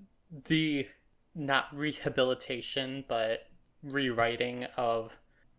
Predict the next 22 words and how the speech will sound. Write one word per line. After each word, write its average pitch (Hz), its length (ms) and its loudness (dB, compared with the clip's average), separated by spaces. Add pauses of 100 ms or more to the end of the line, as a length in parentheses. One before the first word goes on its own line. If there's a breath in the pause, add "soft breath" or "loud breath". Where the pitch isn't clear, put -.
(120)
all, 226 400 10
all 165 220 8
the 170 140 6
wacky 143 440 2
shit 143 340 2
that 127 120 4
was 123 140 0
on 131 180 2
Zendikar 123 760 4
one 135 220 4
point 117 320 0
oh 117 260 4
that - 320 2
kinda 143 240 8
got 123 220 8
<laughs> - 0 -
ignored 160 460 12
in 208 100 12
Zendikar 175 580 8
two 165 200 4
point 135 320 4
oh 139 160 6